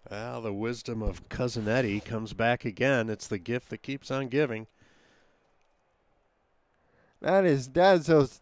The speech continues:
Speaker 2: third interception of the game. One wide out to the top of your picture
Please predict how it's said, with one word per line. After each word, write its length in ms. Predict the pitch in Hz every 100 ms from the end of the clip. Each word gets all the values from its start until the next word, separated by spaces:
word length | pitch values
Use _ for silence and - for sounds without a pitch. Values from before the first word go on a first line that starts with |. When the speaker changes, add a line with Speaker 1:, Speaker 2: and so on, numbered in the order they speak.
| -
Speaker 2:
third 520 | 196 240 226 202 156 - _ _ _ _ _
interception 840 | - 208 170 - 185 202 - 185 175
of 140 | 151 -
the 120 | 123
game. 640 | - 180 208 226 240 220 - _ _ _ _ _ _ _ _ _ _ _ _ _ _ _ _ _ _ _ _ _ _ _ _ _ _ _ _ _ _ _ _ _ _ _ _ _ _ _ _ _ _ _ -
One 300 | 135 180 180
wide 280 | 175 175
out 220 | 170 165 -
to 120 | 147
the 120 | 139
top 360 | - - 180 165
of 60 |
your 140 | 156 -
picture 600 | - 170 - 147 139